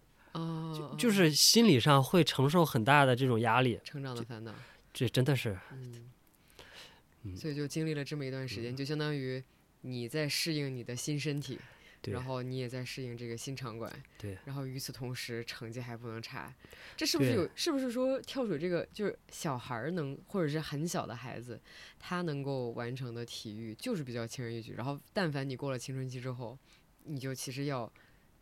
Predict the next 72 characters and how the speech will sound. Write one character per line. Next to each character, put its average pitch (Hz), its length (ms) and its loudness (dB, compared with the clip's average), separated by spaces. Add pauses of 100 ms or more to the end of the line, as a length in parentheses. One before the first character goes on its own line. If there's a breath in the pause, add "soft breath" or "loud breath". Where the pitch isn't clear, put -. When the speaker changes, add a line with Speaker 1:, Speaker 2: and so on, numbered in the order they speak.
(120)
Speaker 1:
你， 131 320 -2
你 147 120 -4
就 147 120 -2
得 143 100 0
跟 151 180 0
上， 151 160 0
你 131 60 -4
就 151 80 0
焕 196 180 2
然 160 100 4
一 165 60 4
新 160 140 0
了， 151 80 0
其 156 120 -2
实 131 80 6
你 113 60 2
就 151 80 2
不 151 100 -6
是 160 80 -4
同 135 200 -6
一 135 60 -4
个 143 60 -2
人 123 120 -4
了， 107 60 -8
Speaker 2:
对。 113 180 2
对。 92 120 -6
Speaker 1:
对 120 80 -8
吧？ 107 160 -8 (180)
嗯。 113 180 -14 (1040 soft breath)
Speaker 2:
是 135 160 -8
的， 127 60 2
Speaker 1:
然 - 20 0
后 104 100 -2
你 - 0 -
要 - 0 -
再 131 200 -6
去 101 60 -8
完 117 160 -8
成 120 140 -8
这 113 40 -12
些 117 120 -10
动 117 180 -12
作， 110 120 -14
Speaker 2:
是 - 40 -18
的。 127 80 -20
Speaker 1:
好 - 200 -18
的， - 180 -14 (160)
非 - 120 -12
常 120 140 -6
神 117 180 -10
奇。 113 240 -14 (400 loud breath)
那 175 320 2 (280 soft breath)
其 - 100 -2
实 208 60 4
我 208 100 4
也 202 80 6
想 165 160 2
问 175 180 4
一 156 40 2
下， 139 260 -2 (160)
这 165 140 -2
个， 139 320 2
因 190 140 0
为 202 60 4
你 190 120 2
看 156 320 2
你 156 80 2
也 170 100 4
带 170 180 4
了 160 80 4
一 165 80 2
本， 120 380 -2